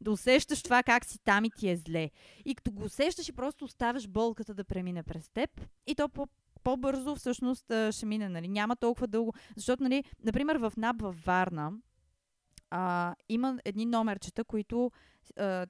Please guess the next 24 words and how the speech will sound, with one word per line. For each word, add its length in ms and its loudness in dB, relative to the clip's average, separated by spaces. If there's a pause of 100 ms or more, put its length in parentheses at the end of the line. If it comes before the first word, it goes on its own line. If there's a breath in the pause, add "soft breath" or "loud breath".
си 160 -10
теглиш 500 0 (320 soft breath)
и 60 -8
после 300 0
има 140 0
един 180 0
екран, 340 -2
на 80 0
който 240 -4
се 120 -10
показват 520 -4
номерчетата. 760 -6
И 60 -4
човек 260 -2
си 100 -4
мисли, 280 -2
че 80 -2
примерно 440 -4
си 120 -14
тегли 320 -4
номерче 360 -2
петдесет 440 -6
и 60 0
осем 320 -6